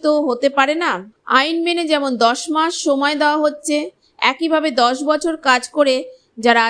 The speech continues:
সর্বহারা, তাদের জন্য শিক্ষকতা না হলেও গ্রুপ সি বা গ্রুপ, গ্রুপ ডির ব্যবস্থা করতে যাওয়া কি মানবিক পদক্ষেপ নয়? রাজনৈতিক কারণে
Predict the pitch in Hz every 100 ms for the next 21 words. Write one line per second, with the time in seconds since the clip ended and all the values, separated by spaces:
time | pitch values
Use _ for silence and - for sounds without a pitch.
0 | 226 320 247 269 320 320 311 311 269 240
1 | 247 240 240 247 269 - 320 311 320 285
2 | 262 262 254 247 254 - _ - 226 269
3 | 269 - 311 285 269 233 240 226 208 -
4 | 240 269 220 302 320 277 240 277 277 294
5 | 294 294 311 277 254 262 269 254 247 -
6 | - - 226 233 262 311 302 262 233 262
7 | 262 311 311 311 196 160 _ - 233 247
8 | 269 320 330 359 320 311 320